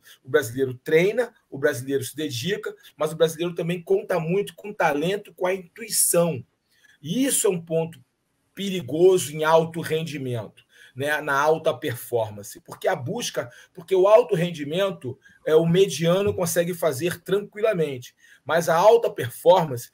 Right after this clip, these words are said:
só aqueles que buscam, além do treinamento adequado, além do treinamento assertivo,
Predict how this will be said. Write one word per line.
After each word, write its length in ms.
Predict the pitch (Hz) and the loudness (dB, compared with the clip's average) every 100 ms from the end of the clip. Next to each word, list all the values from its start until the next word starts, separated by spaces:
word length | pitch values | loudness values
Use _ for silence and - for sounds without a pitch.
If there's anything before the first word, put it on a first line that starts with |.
| - | -20
só 220 | - - 196 | -10 2 2
aqueles 400 | 196 185 170 165 | 2 -2 -2 -8
que 140 | 185 | -10
buscam, 400 | 143 151 - 151 | -8 -8 -2 -2
além 260 | 139 156 233 | 0 0 -2
do 100 | 190 | -6
treinamento 440 | 185 170 156 156 | -4 -2 -2 -4
adequado, 600 | 139 135 131 151 170 165 - - | -6 -6 -2 -2 -2 -6 -14 -6
além 260 | 147 156 190 | -2 0 0
do 100 | 196 | -2
treinamento 360 | 170 160 156 | -4 -4 -4
assertivo, 720 | 139 147 123 - 208 196 196 | -6 -8 -10 -10 -10 -10 -12